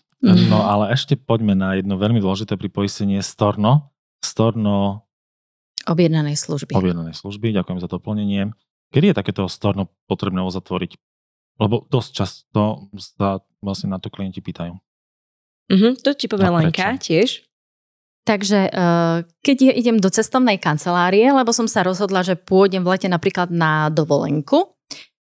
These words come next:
Speaker 1: a nechcem si uzavrieť, e, cestovné poistenie v tej cestovnej kancelárii, ale zatiaľ si len, e, objednávam tú službu. E, pre nás je dôležitý pojem záväzné objednanie služby. To znamená, e,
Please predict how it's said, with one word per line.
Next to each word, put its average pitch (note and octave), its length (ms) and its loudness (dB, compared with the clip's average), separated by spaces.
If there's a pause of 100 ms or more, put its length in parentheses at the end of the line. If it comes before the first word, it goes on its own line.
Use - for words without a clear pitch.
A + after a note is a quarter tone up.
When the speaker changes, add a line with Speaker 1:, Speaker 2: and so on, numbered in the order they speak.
Speaker 1:
a - 80 -4
nechcem B3+ 320 2
si - 160 -4
uzavrieť, G3+ 480 0
e, F#3 100 2 (300)
cestovné A3 400 0
poistenie F3+ 480 0
v - 80 -10
tej E3 240 0
cestovnej G#3 400 -2
kancelárii, D#3 880 -2
ale G3 240 0
zatiaľ A3+ 320 2
si - 160 -4
len, E3+ 400 2 (480)
e, - 100 -4 (220)
objednávam E3+ 800 4
tú D3+ 400 -6
službu. D3 640 0 (500)
E, E3 80 0 (400)
pre B3+ 160 2
nás B3 240 4
je E3+ 60 4
dôležitý F#3 500 -2
pojem D#3+ 400 0
záväzné G#3 600 0
objednanie D#3+ 800 -2
služby. C#3+ 560 -2
To G3 100 0
znamená, F#3 460 2 (480)
e, - 80 -8